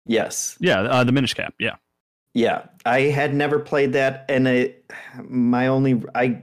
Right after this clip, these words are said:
Speaker 1: I didn't have a Game Boy Advance, and I just never put together in my brain in the years since then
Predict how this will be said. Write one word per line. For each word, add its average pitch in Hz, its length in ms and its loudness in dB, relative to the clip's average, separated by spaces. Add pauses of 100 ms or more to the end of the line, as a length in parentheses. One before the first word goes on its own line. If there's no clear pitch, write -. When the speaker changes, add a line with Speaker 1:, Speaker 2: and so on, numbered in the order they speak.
(160)
Speaker 1:
I 143 80 2
didn't 165 180 0
have 160 180 0
a 175 60 0
Game 151 240 0
Boy 147 180 2
Advance, 131 420 0
and 120 180 0
I 117 100 2
just 117 240 -2
never 120 280 2
put 127 260 -6
together 107 500 0
in 107 220 -2
my 101 160 0
brain 101 480 0
in 104 180 -4
the 98 80 -2
years 98 340 -2
since 101 300 -4
then 92 400 -2